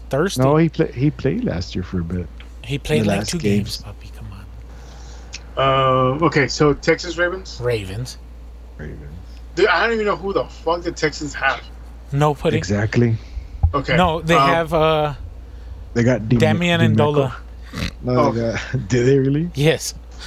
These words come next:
Speaker 2: They got the head co-, they got their de-, they got the defense coordinators and the Niners. That's what they got.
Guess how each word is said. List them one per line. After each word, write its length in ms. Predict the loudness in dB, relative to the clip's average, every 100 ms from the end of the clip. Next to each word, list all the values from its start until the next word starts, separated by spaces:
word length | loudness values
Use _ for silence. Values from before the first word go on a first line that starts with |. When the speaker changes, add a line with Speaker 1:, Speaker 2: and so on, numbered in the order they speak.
| -16 -16 -14 -2
Speaker 2:
They 120 | 2
got 120 | 4
the 80 | 4
head 180 | 2 0
co-, 260 | 0 -2
they 120 | 2 2
got 180 | 2
their 100 | 0
de-, 160 | -2 -2
they 180 | -2 0
got 180 | 0 0
the 120 | -2
defense 360 | 0 0 0
coordinators 500 | 0 0 2 0 0
and 100 | -2
the 40 | -2
Niners. 380 | -4 -8 -12 -14 -14
That's 200 | -14 -12
what 120 | -14
they 80 | -12
got. 160 | -8